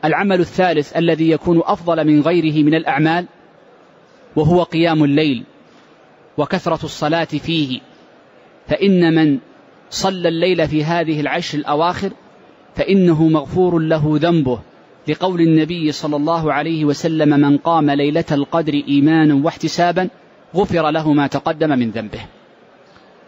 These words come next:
العمل الرابع الذي يتأكد هو الذي سنتحدث عنه في هذه، في هذا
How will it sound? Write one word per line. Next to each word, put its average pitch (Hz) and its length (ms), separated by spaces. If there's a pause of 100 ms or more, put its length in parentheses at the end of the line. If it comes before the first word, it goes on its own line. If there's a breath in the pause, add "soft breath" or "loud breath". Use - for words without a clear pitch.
(400)
العمل 165 360
الرابع 151 520 (580)
الذي 160 400
يتأكد 175 520 (680)
هو 196 160
الذي 170 300
سنتحدث 156 680
عنه 151 340
في 143 220
هذه، 151 640
في 147 160
هذا 151 420